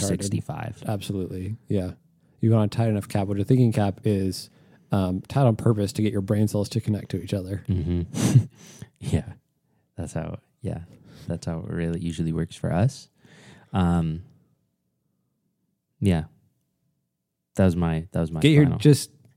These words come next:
Speaker 1: honestly, like, I, I would say, like, at the end of the day, like, don't worry about this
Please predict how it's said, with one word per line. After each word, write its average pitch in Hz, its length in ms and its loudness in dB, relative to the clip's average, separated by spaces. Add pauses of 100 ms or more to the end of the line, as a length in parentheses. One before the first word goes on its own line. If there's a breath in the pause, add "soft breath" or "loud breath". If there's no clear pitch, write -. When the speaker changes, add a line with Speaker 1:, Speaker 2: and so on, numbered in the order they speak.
(280)
Speaker 1:
honestly, 160 440 6
like, 117 320 4 (1300 soft breath)
I, 123 300 -4 (120)
I 123 200 8
would 131 160 8
say, 101 200 2
like, 98 140 0
at 104 60 0
the 120 80 0
end 123 120 4
of 107 60 4
the 107 60 4
day, 101 220 4
like, 92 280 -4 (800)
don't 123 220 8
worry 120 260 10
about 101 340 6
this 120 560 4